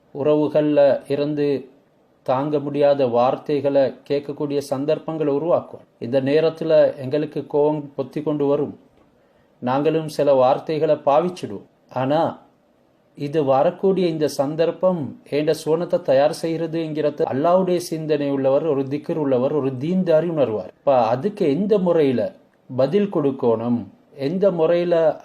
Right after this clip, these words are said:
அதற்கு எங்களுடைய நடைமுறைகளை ஒரு பதிலாக ஆக்கணும்ங்கிறத தீன்தாரிக்கு அல்லாஹ் சுப்ஹானஹு வ தஆலா கொடுத்துடுவார். தீன் இல்லாதவங்க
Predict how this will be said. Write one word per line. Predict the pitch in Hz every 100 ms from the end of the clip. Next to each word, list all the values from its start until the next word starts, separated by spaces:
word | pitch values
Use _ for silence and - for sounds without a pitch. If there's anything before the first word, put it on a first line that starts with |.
| -
அதற்கு | 135 151 151 160 143 110 - _ _ _ _ _ _
எங்களுடைய | 135 139 160 151 147
நடைமுறைகளை | 120 120 147 175 170 160 156 151 147 143 110 -
ஒரு | 139 139
பதிலாக | 123 131 160 160 151 135
ஆக்கணும்ங்கிறத | 131 151 - 180 170 160 147 147 123 156 123
தீன்தாரிக்கு | 123 185 233 220 185 170 196
அல்லாஹ் | 160 156 151
சுப்ஹானஹு | 135 139 147 147
வ |
தஆலா | 139 143 143
கொடுத்துடுவார். | 135 131 120 - - _ - 123
தீன் | 156 214
இல்லாதவங்க | 208 214 208 156 143 120 123 151 175